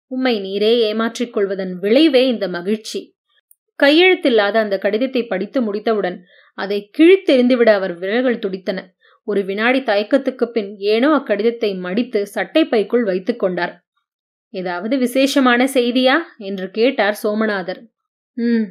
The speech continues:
அதில் ஒண்ணுமில்ல" என்று பொய்யாகச் சிரித்தார் பரமேஸ்வரன். அந்த கடிதத்தை ஒரு பொருட்டாக்காமல் மனத்திலிருந்து ஒதுக்கிவிடவே முயன்றார் அவர். அவர் பார்வை ஹாலில் மாட்டியிருந்த அந்த படங்களின் மீது,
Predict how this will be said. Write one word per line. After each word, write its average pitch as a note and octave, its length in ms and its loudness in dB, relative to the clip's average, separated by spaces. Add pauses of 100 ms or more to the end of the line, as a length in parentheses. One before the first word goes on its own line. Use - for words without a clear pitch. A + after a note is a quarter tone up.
(140)
அதில் G#3 380 -2
ஒண்ணுமில்ல" C4+ 400 4 (560)
என்று G#3+ 240 -2
பொய்யாகச் A#3 640 2
சிரித்தார் G3 420 -4
பரமேஸ்வரன். F#3+ 640 -4 (460)
அந்த B3+ 280 2
கடிதத்தை C4+ 560 4
ஒரு G3 240 0
பொருட்டாக்காமல் A3 840 0
மனத்திலிருந்து G#3 760 0
ஒதுக்கிவிடவே G3+ 720 0
முயன்றார் F#3+ 500 -4
அவர். F3 240 -6 (560)
அவர் A#3 280 4
பார்வை D4 440 8
ஹாலில் B3 460 4
மாட்டியிருந்த A3+ 600 0 (400)
அந்த A#3+ 200 0
படங்களின் C4 580 4
மீது, G#3+ 320 0